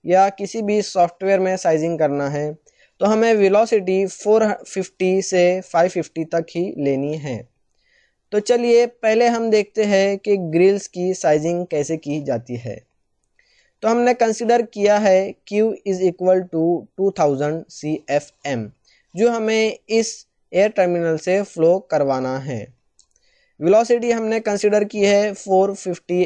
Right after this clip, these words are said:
एफ़पीएम। आप फ़ोर फिफ्टी से फ़ाइव फिफ्टी तक कंसीडर कर सकते हैं। एरिया इसका हमें पता करना है।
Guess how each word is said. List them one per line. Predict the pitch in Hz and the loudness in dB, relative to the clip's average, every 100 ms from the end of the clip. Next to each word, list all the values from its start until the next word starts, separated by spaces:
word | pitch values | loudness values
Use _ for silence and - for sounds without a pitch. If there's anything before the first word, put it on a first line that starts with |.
| - | 0
एफ़पीएम। | 151 - _ 151 156 - 147 131 107 _ _ _ _ | -4 -4 _ -6 -6 -6 -8 -8 -8 _ _ _ _
आप | - 208 240 | 0 0 0
फ़ोर | - 233 | 0 0
फिफ्टी | 233 233 214 226 214 | 2 -4 -6 -6 -4
से | 208 202 | 0 0
फ़ाइव | 196 190 180 196 | -2 0 2 0
फिफ्टी | 202 175 - 175 | -6 -10 -8 -8
तक | 170 175 - | -2 -2 -2
कंसीडर | 151 147 151 160 | -12 -6 -2 -2
कर | 180 147 | -2 -6
सकते | 143 135 _ 127 131 | -6 -12 _ -10 -10
हैं। | 135 107 - _ _ _ _ _ _ _ | -8 -10 -14 _ _ _ _ _ _ _
एरिया | 175 196 226 233 | 0 2 2 0
इसका | 240 226 - 208 208 - _ 185 | 0 -2 0 0 2 -2 _ -6
हमें | 180 185 190 | 0 0 0
पता | - 160 170 180 | -4 0 2 2
करना | 147 135 131 131 | 0 -4 -6 -8
है। | 117 113 | -10 -14